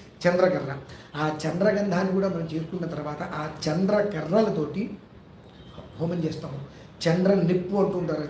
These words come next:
చంద్ర నిప్పులా ఉన్నాయంటూ మనం వింటూ ఉంటాం పెద్దవాళ్ళ దగ్గర. ఆ చంద్ర అనేటువంటిది కనీసం మనకి ఐదు అడుగులు, ఆరు అడుగులు దూరంలో ఉంటేనే ఆ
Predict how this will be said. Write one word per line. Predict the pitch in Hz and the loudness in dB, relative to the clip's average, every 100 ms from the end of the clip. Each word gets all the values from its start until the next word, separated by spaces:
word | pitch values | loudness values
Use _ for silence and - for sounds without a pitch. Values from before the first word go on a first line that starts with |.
| - | -4
చంద్ర | 156 190 | 0 4
నిప్పులా | 185 185 185 | 4 4 4
ఉన్నాయంటూ | 175 165 165 151 | 6 4 0 -2
మనం | 160 151 147 | -2 -2 -2
వింటూ | 151 160 | -2 0
ఉంటాం | 185 143 | 0 0
పెద్దవాళ్ళ | 131 170 170 | -4 0 0
దగ్గర. | 143 143 139 - - - - - | 0 -4 -6 -12 -18 -20 -18 -8
ఆ | 139 151 - | -4 -2 0
చంద్ర | 160 180 190 | 0 2 4
అనేటువంటిది | 202 202 185 180 180 170 170 160 | 4 4 0 0 -2 -2 -2 -2
కనీసం | 165 185 190 | 0 0 2
మనకి | 180 151 165 | 2 0 0
ఐదు | 165 | 4
అడుగులు, | 160 160 170 | 2 4 2
ఆరు | 170 160 160 | 2 2 2
అడుగులు | 160 160 160 | 0 0 -2
దూరంలో | - 175 196 185 | 0 2 4 4
ఉంటేనే | 165 156 170 | 2 0 -4
ఆ | 135 | -4